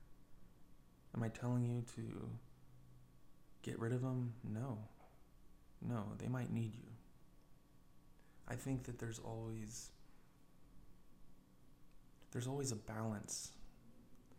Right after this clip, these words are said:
There's always a, a, an equation that's seeking to be balanced. And so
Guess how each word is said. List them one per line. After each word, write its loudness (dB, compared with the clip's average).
There's 0
always 6
a, 0
a, -4
an 6
equation 4
that's 6
seeking 4
to 4
be 4
balanced. -4
And 6
so 2